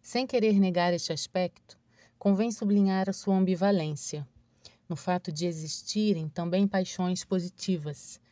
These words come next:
poderosas forças motivacionais que, como diria Martha Nussbaum, upheavals of thought, produzem uma expansão do self, uma ruptura das fronteiras autorreferenciais, utilitárias e narcisistas do self.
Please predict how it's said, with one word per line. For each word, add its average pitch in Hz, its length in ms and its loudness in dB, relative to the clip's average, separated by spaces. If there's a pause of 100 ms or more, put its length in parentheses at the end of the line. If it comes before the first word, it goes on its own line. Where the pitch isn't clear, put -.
(140)
poderosas 196 760 2
forças 196 520 0
motivacionais 180 1120 0 (280)
que, 196 100 -2
como 214 260 2
diria 185 420 2
Martha 202 440 -2
Nussbaum, 185 680 2 (460)
upheavals 175 760 -2
of 170 200 0
thought, 208 520 -2 (380)
produzem 214 520 2
uma 214 180 4
expansão 220 840 0
do 170 100 -4
self, 151 500 -8 (540)
uma 175 140 -2
ruptura 208 580 -2
das 196 160 0
fronteiras 202 720 0
autorreferenciais, 170 1400 -4
utilitárias 170 1040 -4
e 175 60 -6
narcisistas 185 1000 -4
do 139 100 -10
self. 127 540 -8